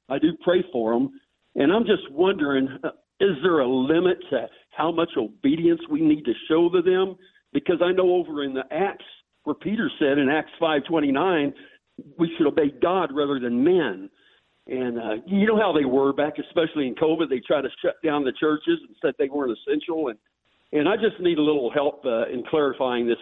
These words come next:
stuff. And maybe I need to humble myself and just say, "Okay, I need to, uh, submit and obey them," but I have a problem with it.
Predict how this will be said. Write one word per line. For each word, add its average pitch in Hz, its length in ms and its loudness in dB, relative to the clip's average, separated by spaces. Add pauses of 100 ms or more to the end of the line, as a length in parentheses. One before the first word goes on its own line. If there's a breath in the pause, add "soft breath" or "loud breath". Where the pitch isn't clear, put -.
stuff. 139 360 0
And 110 160 -6 (340 soft breath)
maybe 175 300 2
I 175 100 0
need 175 200 0
to 139 320 -2 (280)
humble 170 300 -2
myself 156 560 -4
and 131 100 -4
just 151 160 -4 (460)
say, 156 120 2
"Okay, 135 380 0
I 131 80 -2
need 147 240 0
to, 135 140 -2 (600)
uh, 147 140 2 (140)
submit 151 340 2
and 143 100 -2
obey 139 320 0
them," 123 220 0
but 107 240 -4
I 131 140 -6
have 160 100 2
a 127 60 0
problem 123 440 -2
with 98 140 -16
it. 107 120 -14